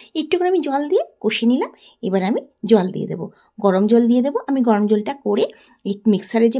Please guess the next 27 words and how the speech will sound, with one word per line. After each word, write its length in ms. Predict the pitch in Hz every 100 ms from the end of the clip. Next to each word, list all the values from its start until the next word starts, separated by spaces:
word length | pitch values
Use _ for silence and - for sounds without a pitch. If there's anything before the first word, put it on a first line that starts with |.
| 226
মশলা 260 | 165 - 226
করেছিলাম 360 | 226 220 359 381 302
তার 120 | 214 190
মধ্যে 180 | 190 190
দিয়ে 140 | 220 349
জলটা 280 | 196 - - - - - _ - 175
গুলে 180 | 196 659 -
দিয়ে 140 | 226 202
দিচ্ছি। 320 | - - - - _ _ _ -
দেখুন, 300 | 180 185 508 _ _ _ _ _ _ -
ভীষণ 320 | 196 - 277
ইজি 200 | 262 240 233
রেসিপি, 420 | 226 240 247 220 -
খেতে 320 | - 156 208 208
কিন্তু 180 | 214 226 202
দারুণ 300 | 175 175 190 175
লাগে, 220 | - - - - _
অবশ্যই 440 | - 185 190 240 220 208
বানিয়ে 260 | 185 196 180
দেখতে 220 | 147 - 170
পারেন। 200 | 156 180 - _ _
আচ্ছা, 200 | 190 - - _ 202
জল 140 | 226 262
দিয়ে 120 | 277
দিলাম, 180 | 320 - - -
হাই 120 | 185 -
ফ্লেম 160 | 220